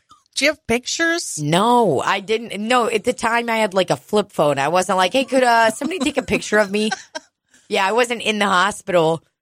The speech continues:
Speaker 1: Oh.
Speaker 2: asking the nurse to take a photo of me. Hey, this is hilarious.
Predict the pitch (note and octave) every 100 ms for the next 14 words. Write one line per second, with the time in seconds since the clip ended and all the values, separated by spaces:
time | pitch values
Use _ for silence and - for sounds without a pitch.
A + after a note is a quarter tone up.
0 | _ _ _ _ _ _ _ _ _ A3
1 | G#3 F#3+ G#3 - A3 F#3+ F3 E3 F3 F#3
2 | - - C#3+ F#3+ D#3 - D#3 E3 E3 C#3+
3 | C#3 D3+ B3+ F3 F#3+ C#4 A3 F#3 F#3+ E3+
4 | C#3 B2+ B2 F#2+ - - -